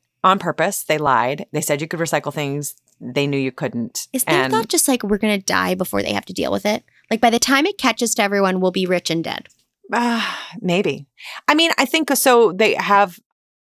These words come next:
Speaker 1: talked to some of these lobbyists who came up with the
Speaker 2: Yeah.
Speaker 1: campaign. And I think part of it was, you know, in the eighties and nineties, like, people didn't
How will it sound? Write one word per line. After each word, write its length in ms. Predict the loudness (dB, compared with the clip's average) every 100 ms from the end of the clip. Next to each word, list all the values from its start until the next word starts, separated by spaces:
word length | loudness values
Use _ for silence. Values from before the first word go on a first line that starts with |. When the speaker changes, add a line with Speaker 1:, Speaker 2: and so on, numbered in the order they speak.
| _ _ _ _ _ -2
Speaker 1:
talked 320 | 4 4 4
to 60 | -2
some 180 | -2
of 80 | 0
these 160 | -2 2
lobbyists 720 | 2 4 2 0 -2 -6 -6
who 300 | 0 0 0 -6 _ _ -8
came 220 | -4 0
up 160 | -2 -4
with 100 | -8
the 80 | -4
Speaker 2:
Yeah. 120 | -2
Speaker 1:
campaign. 520 | -2 -2 -4 -2 -4 -6 -14 -20 -6 2
And 140 | 2
I 80 | 2
think 320 | 0 -4 -4
part 260 | 0 2 2
of 80 |
it 100 | 2
was, 400 | 2 2 0 -2 -4
you 80 | 0
know, 420 | 2 2 0 -2 -10 -20 _ -12
in 220 | -2 2
the 80 | 2
eighties 580 | 2 0 2 2 2 0
and 140 | 0
nineties, 440 | 0 0 2 2 2
like, 220 | 0 -4
people 380 | -8 -4 -2 0
didn't 380 | 0 -2 -4